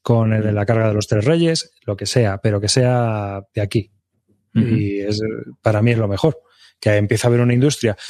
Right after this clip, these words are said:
Speaker 1: Y como comentaba el otro día, yo creo que están empezando a surgir una serie de desarrollado-, de, de autores españoles que son muy potentes.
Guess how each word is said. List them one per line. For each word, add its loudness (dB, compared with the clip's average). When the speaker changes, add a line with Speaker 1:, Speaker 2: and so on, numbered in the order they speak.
Speaker 1:
Y 0
como 2
comentaba 2
el 4
otro 0
día, 2
yo -2
creo 0
que 0
están 0
empezando -2
a -4
surgir -2
una -2
serie 0
de 0
desarrollado-, -2
de, -2
de -6
autores -2
españoles -2
que -6
son -2
muy 2
potentes. -12